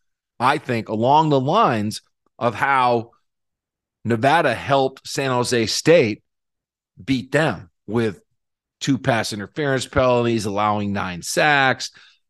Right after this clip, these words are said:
making bad decisions on kickoff returns, making bad decisions or bad, bad plays on punt,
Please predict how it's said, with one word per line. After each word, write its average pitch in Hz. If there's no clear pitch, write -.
making 120
bad 117
decisions 110
on 98
kickoff 156
returns, 143
making 120
bad 120
decisions 120
or 101
bad, 110
bad 117
plays 120
on 95
punt, 151